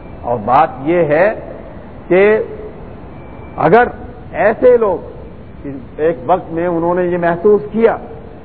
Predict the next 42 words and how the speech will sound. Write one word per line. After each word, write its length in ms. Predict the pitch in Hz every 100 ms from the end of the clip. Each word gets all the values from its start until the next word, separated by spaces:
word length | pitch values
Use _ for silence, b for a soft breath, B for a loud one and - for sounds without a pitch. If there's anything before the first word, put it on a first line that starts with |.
| - -
کہ 180 | 165 175
روزہ 360 | 165 175 202
نہیں 180 | 202 214
رکھ 140 | 220 214
پائیں 260 | 202 208
گے 120 | 196 135 - - - - - -
اور 400 | 143 170 196 220 214 - - -
روزے 320 | 131 160 185
کا 120 | 185 190
فدیہ 340 | 185 180 208
ادا 220 | 202 208
کر 200 | 202 202
دیا 220 | 202 208 143 -
اور 100 | 147 143
پھر 120 | 151
اللہ 160 | 147 151 156
تعالیٰ 300 | 143 147 165
نے 60 |
انہیں 180 | 165 165 165
طاقت 340 | 160 180 156
دے 120 | 175
دی، 120 | 180 359 - - - - - -
مرض 380 | 127 170 180 135
جو 80 | 160
ہے 80 | 170
وہ 140 | 160
زائل 260 | 147 156 185
ہو 180 | 180 185
گیا 160 | 185 202 - - -
اور 100 | 143
روزہ 180 | 160 160
رکھنے 520 | 160 147 143 151 151
کی 100 | 151
طاقت 400 | 156 147 156 165
آ 140 | 160 180
گئی، 100 | 208 - - - - -
تو 80 | 160 -
اب 200 | 226 247
یہ 140 | 247 226 -
فد-، 340 | 185 170 -
یہ 100 | 165
نہ 80 | 196